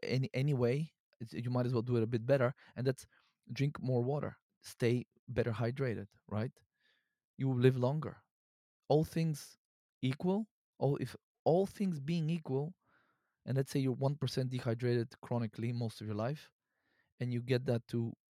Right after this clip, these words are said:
being, let's say, zero point one percent, or let's, let's say you get that ninety percent of the way towards, uh, that one percent improving, towards,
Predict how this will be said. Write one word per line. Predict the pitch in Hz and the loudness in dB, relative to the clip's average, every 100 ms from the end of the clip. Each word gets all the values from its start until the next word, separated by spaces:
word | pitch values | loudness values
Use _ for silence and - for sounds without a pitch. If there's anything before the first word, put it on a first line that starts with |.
| _ 123 | _ -2
being, | 123 127 - _ _ _ _ _ _ _ _ | -2 -2 -6 _ _ _ _ _ _ _ _
let's | 127 120 | -4 -4
say, | - 123 123 - | -2 0 -2 -8
zero | 104 131 147 131 | -8 0 0 0
point | - 117 104 - - - | -2 -2 -4 -6 -18 -6
one | 113 107 107 107 - _ _ _ _ - | -2 0 0 -2 -6 _ _ _ _ -6
percent, | 104 - 113 104 - - | -6 -2 0 0 -4 -2
or | 139 | 2
let's, | 131 131 - | 2 2 -2
let's | 135 135 | -4 0
say | 143 | -2
you | 131 | 0
get | 135 | 0
that | 135 123 - _ - - | 0 -2 -6 _ -20 -8
ninety | 135 135 135 | 0 0 0
percent | - 123 127 | -6 -6 -6
of | 120 | -4
the | 117 | -4
way | 117 117 | 2 2
towards, | 107 113 113 110 110 - - - _ _ _ _ - | 0 -4 -2 -2 -2 -10 -20 -20 _ _ _ _ -8
uh, | 110 101 101 - - _ - | -4 -4 -4 -8 -14 _ -8
that | 117 104 | -6 -4
one | 110 | -6
percent | 104 101 110 107 | -6 -8 -6 -6
improving, | 101 101 113 110 135 _ - - - _ _ _ _ _ _ _ _ _ _ _ _ _ _ _ - | -8 -8 -6 -6 -10 _ -20 -20 -20 _ _ _ _ _ _ _ _ _ _ _ _ _ _ _ -14
towards, | - 113 110 | -4 -2 -2